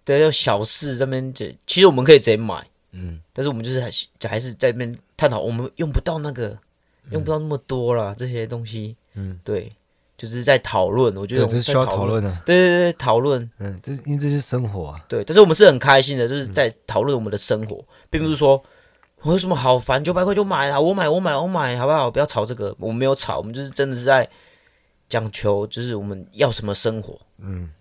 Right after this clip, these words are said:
Speaker 1: 对，而且我们什么东西都拿出来讨论，没有，没有 argue，但是我们都在讨论。
Speaker 2: 嗯。
Speaker 1: 我们就，就算，就算买了这水壶，我可以买啊，但是你也可以买啊，但是可能这个，这个 design，这个，这个水壶有没有适合我们家的装饰？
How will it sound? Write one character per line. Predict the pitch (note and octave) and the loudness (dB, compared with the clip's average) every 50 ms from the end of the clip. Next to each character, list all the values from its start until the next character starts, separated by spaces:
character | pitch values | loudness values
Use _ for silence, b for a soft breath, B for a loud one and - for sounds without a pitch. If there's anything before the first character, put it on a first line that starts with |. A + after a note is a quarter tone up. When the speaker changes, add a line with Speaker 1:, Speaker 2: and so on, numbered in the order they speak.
| _ _ | _ _
Speaker 1:
对， | - A#2+ B2 | 2 4 4
而 | B2+ | 4
且 | - B2+ | 4 2
我 | A2+ | 0
们 | A2 G#2+ G#2 | 0 -2 -4
什 | - G#2 | -4 -4
么 | G2+ G#2 | -4 -2
东 | A#2 A#2 | -4 -4
西 | - B2 | -4 -2
都 | A2 A#2+ | -4 -2
拿 | A2+ G2+ G2 | -2 -2 -4
出 | G2 A#2 A2 | -2 0 -2
来 | G2+ | -2
讨 | - - E2+ C2+ | -2 -4 -8 -6
论， | D#2+ G2+ G2 E2 G2+ - _ - - | -6 -6 -6 -6 -8 -16 _ -16 -8
没 | A#2+ C3 | -4 -2
有， | C3 A#2 | -2 0
没 | A#2 A#2+ | 0 0
有 | A#2+ A#2 | 0 0
argue， | G2 G#2 G#2+ G#2 G#2+ - - F2 G2+ | 0 0 0 0 -2 -6 -8 -10 -6
但 | A2 A#2 | -6 -4
是 | B2 | -4
我 | B2 G2+ | -4 -6
们 | G2+ G2+ | -4 -2
都 | A2 | 0
在 | A2 A2 | 0 0
讨 | - - - C2+ | -2 -6 -10 -12
论。 | E2 F2+ - - - _ - | -12 -12 -14 -14 -16 _ -10
Speaker 2:
嗯。 | F#2 F2 E2+ D#2+ D#2+ - | -8 -8 -8 -10 -12 -14
Speaker 1:
我 | F#2+ | -14
们 | G2+ F#2 - - | -14 -14 -10 -8
就， | B2+ B2 - | -8 -6 -4
就 | - C3+ | 2 2
算， | C#3 C#3 B2+ | 2 2 2
就 | - C#3+ | 2 2
算 | C3+ | 2
买 | C3+ A2+ G2+ G2+ | 4 2 -2 -2
了 | G#2 | -2
这 | A#2+ A#2+ A#2 G#2+ - | -2 -2 -2 -2 -4
水 | - - - G#2+ F2+ F#2 | -8 -6 -6 -6 -6 -8
壶， | F#2+ F#2 B1 - _ _ _ _ _ _ _ _ _ _ | -8 -12 -16 -18 _ _ _ _ _ _ _ _ _ _
我 | - G#2 | -8 -8
可 | G#2+ - C#3+ | 2 6 6
以 | D#3+ D3+ | 6 6
买 | C3 A2+ A2 A2+ A#2 | 6 2 0 0 0
啊， | A#2 A2+ A#2 A#2 | 0 -2 -2 0
但 | - C3+ | 0 0
是 | C3+ D3 | 0 0
你 | C#3 D3+ | -2 -2
也 | C#3+ B2+ | 0 4
可 | C3 C3+ | 4 4
以 | D3 | 4
买 | D3+ B2 G#2 G#2+ | 2 0 -2 -2
啊， | A2 A2+ | -2 -2
但 | C3+ | -2
是 | D3+ D3+ A2 - b b b b b b b b b | -2 -2 -4 -6 b b b b b b b b b
可 | - A#2+ | -2 -2
能 | A#2 A#2 | -2 -2
这 | A2+ D3 | -2 -2
个， | C#3+ C#3+ - _ _ _ _ _ | -2 -2 -4 _ _ _ _ _
这 | - D#3 | -6 -6
个 | C#3+ | -6
design， | B2+ - A2+ - - C#3+ C3 A2+ F#2+ F2+ G2+ G#2 | -4 -4 -2 0 0 2 0 0 -2 -4 -8 -8
这 | - A#2+ C3 B2+ | -6 -4 -4 -2
个， | B2 A#2+ A#2 | -2 -2 -2
这 | A2 - B2 | -2 -4 -6
个 | A#2 A2 F2+ - - _ _ _ _ _ _ _ _ _ _ _ _ _ - | -6 -6 -6 -8 -12 _ _ _ _ _ _ _ _ _ _ _ _ _ -6
水 | - - A#2+ G#2+ | -4 -2 -2 -2
壶 | G2 G#2+ G2+ G2+ G2+ - - _ _ _ _ _ _ | -2 -4 -8 -10 -12 -16 -20 _ _ _ _ _ _
有 | - A#2 | -6 -4
没 | A#2+ C3+ | -2 -2
有 | C3 | 0
适 | B2 - - C3 | -2 0 2 2
合 | A#2+ | 2
我 | A2+ G#2 | 2 2
们 | G#2 G2+ G#2 | 0 -6 -4
家 | - A#2+ A#2+ | -2 0 0
的 | A#2 A2 | 0 0
装 | - - B2 A#2+ A#2+ | 0 -2 -2 -2 -2
饰？ | B2+ B2 - C#3+ C3 G#2+ G#2 | -2 -2 -2 -4 -4 -8 -10